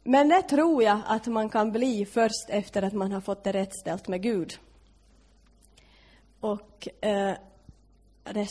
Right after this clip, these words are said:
står i Guds ord att låt dig försonas med Gud. Och om du är i en,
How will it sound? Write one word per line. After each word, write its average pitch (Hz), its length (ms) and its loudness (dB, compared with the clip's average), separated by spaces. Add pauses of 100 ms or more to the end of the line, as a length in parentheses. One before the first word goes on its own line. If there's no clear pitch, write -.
står 208 280 0
i 196 160 -4
Guds 196 360 -6
ord 185 140 -4
att 190 120 -8
låt 233 320 0
dig 208 180 2
försonas 190 760 -4
med 170 160 -4
Gud. 95 300 -4 (1040)
Och 214 380 -6 (340)
om 254 240 2
du 262 140 8
är 247 60 8
i 240 100 8
en, 233 200 2